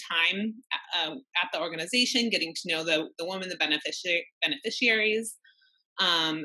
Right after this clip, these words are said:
and just, you know, getting a better understanding of the way, the culture in Thailand around, um, the culture and around abuse, sh-, it was very empowering for her, um, to be able to speak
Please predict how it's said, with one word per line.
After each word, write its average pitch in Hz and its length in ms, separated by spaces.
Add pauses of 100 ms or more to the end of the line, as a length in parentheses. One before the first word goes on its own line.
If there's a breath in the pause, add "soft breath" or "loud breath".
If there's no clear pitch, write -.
and 196 140
just, - 440 (340)
you 202 120
know, 151 140
getting 165 260
a 151 80
better 160 240
understanding 156 580
of 151 120
the 160 120
way, 147 440
the 170 160
culture 233 540
in 185 100
Thailand 185 580
around, 151 520 (720)
um, 147 640 (640)
the 175 140
culture 156 380
and 147 280 (200)
around 165 300
abuse, 202 600 (220 loud breath)
sh-, - 200
it 208 120
was 190 140
very 170 240
empowering 156 720
for - 120
her, - 400 (420 soft breath)
um, 151 200
to - 120
be 151 80
able 151 100
to 147 80
speak - 320